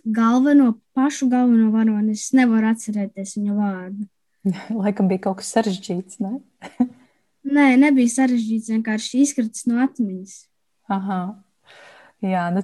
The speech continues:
Speaker 2: tad tāpēc vien ir beidzot jāsagaida tā otrā daļa. <laughs> Klau, kā,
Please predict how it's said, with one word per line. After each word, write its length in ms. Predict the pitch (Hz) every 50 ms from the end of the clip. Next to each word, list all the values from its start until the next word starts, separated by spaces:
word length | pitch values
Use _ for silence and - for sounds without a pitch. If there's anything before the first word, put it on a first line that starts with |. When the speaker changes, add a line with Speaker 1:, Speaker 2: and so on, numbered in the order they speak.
| - -
Speaker 2:
tad 260 | - 226 220 220 -
tāpēc 500 | - 226 220 226 226 - 208 190 190 -
vien 280 | 208 208 220 208 185 180
ir 120 | 180 170 -
beidzot 640 | 175 185 220 214 - 196 208 185 - 185 175 - -
jāsagaida 600 | 190 185 180 - - 185 196 185 180 180 180 180
tā 200 | - - 180 180
otrā 440 | 180 196 202 196 202 - 190 180 175
daļa. 380 | 170 170 208 196 190 185 180 - - - - - - - _ _ _ _
<laughs> 500 | 165 - 294 - - - 214 185 - - _ _ _ _ _ _ _ _ _ _ _ _ _ _ _ _ _ _ _ _ - - - - - - - - - - - - _ _
Klau, 320 | - 202 214 220 208 190 196
kā, 220 | - - 254 269